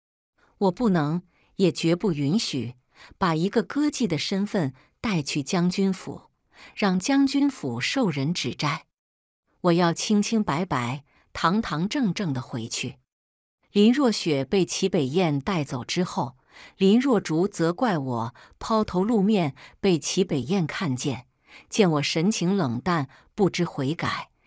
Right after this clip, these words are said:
接连好几日不肯理我。他以为这是对我的惩罚，我对他痴心一片，会难过得要死。笑话，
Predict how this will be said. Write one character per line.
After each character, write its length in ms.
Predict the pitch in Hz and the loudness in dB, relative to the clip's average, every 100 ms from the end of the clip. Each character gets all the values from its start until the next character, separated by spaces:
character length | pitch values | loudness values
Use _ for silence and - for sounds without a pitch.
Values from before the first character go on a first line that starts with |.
| - _ | -20 _
接 220 | - 196 | 4 6
连 220 | 175 156 175 | 6 2 0
好 300 | - 151 208 | 0 0 0
几 220 | - 131 | -2 -4
日 240 | 156 175 | 0 0
不 220 | 139 214 151 | 0 -2 -4
肯 260 | - 107 | -6 -8
理 200 | 123 139 | -4 -2
我。 360 | 170 123 - - _ _ _ _ _ _ - | -2 -6 -14 -18 _ _ _ _ _ _ -8
他 140 | - | -2
以 160 | 175 151 | 0 0
为 220 | 180 151 | 0 -2
这 160 | - 185 | 0 0
是 120 | 165 | 0
对 160 | 175 147 | -2 -2
我 180 | 127 | -2
的 100 | 123 | -6
惩 280 | 120 - 131 | -6 -4 -2
罚， 380 | 170 120 - - _ _ - - - | -2 -4 -6 -12 _ _ -20 -10 -2
我 120 | 165 | 2
对 160 | 190 | 2
他 160 | 160 180 | 0 -2
痴 240 | - - | -2 0
心 300 | 208 233 220 | 0 2 2
一 140 | 139 160 | 2 -4
片， 340 | - 233 139 _ _ _ | -2 -4 -4 _ _ _
会 220 | - 170 | 0 2
难 300 | 143 131 160 | 2 0 0
过 180 | 226 160 | 0 0
得 120 | 131 | -2
要 220 | 175 135 | -4 -4
死。 340 | 123 - 101 - _ _ _ _ _ _ | -4 -6 -8 -20 _ _ _ _ _ _
笑 320 | - - 226 151 | -8 -2 -2 -2
话， 360 | 147 123 - | -4 -4 -6